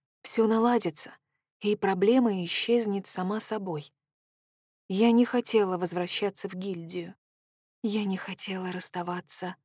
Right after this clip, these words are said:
с Хоуком. «Пожалуйста, прости меня», — тихо сказал Хоук. «Простить?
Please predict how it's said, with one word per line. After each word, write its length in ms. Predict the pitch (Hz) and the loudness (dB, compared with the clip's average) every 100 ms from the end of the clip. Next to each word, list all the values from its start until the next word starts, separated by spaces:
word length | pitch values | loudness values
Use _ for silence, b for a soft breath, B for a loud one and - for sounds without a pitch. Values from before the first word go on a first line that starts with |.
| _ | _
с 180 | - - | -8 -6
Хоуком. 760 | - - 202 185 - 175 180 - _ _ _ _ _ _ _ _ _ _ | -6 -4 -4 -4 -8 -12 -12 -16 _ _ _ _ _ _ _ _ _ _
«Пожалуйста, 760 | 226 226 240 247 185 - 180 160 _ _ _ _ _ | 4 6 6 6 4 -2 -6 -10 _ _ _ _ _
прости 580 | 220 214 208 - - 233 | 2 2 2 -4 -2 -2
меня», — 400 | 185 175 165 147 _ _ _ _ _ _ _ _ _ - | -2 -2 -4 -8 _ _ _ _ _ _ _ _ _ -10
тихо 400 | - 196 - 202 | -8 -8 -6 -8
сказал 480 | - 175 175 170 | -6 -4 -4 -6
Хоук. 600 | 170 - 160 156 151 - _ _ _ _ _ _ _ _ | -10 -10 -8 -10 -14 -20 _ _ _ _ _ _ _ _
«Простить? 760 | 339 311 - - 381 415 - | 8 8 6 0 2 2 0